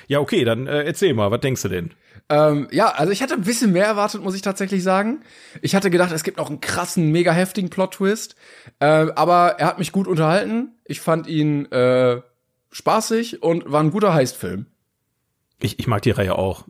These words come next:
Speaker 1: Also ich mag alle drei tatsächlich. Die, die, das ist eine richtig schöne Trilogie, die man sich mal rein, also ich hab ich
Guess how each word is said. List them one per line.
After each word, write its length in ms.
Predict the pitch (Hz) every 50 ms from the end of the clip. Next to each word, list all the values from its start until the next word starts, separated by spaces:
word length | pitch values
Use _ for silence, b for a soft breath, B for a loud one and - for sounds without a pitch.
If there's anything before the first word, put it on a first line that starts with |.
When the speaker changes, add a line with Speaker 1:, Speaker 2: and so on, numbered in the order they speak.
| - -
Speaker 1:
Also 200 | - 110 113 107
ich 80 | 95
mag 180 | - 113 107 -
alle 140 | 127 113 104
drei 200 | 95 101 107 104
tatsächlich. 480 | - - - - - 98 90 110 104 -
Die, 120 | - 113 101
die, 200 | 113 123 120 113 B B B B B
das 140 | B 147 143
ist 40 |
eine 120 | 190 180 160
richtig 240 | 202 247 - 233 -
schöne 240 | - 214 202 196 190
Trilogie, 480 | - - 143 123 123 110 131 196 214 196
die 80 | 165
man 180 | 147 139 139 131
sich 100 | 123 135
mal 140 | 127 113 110
rein, 140 | 123 131 123
also 140 | 131 120
ich 80 | 139 -
hab 120 | 156 156
ich 220 | 151 - - -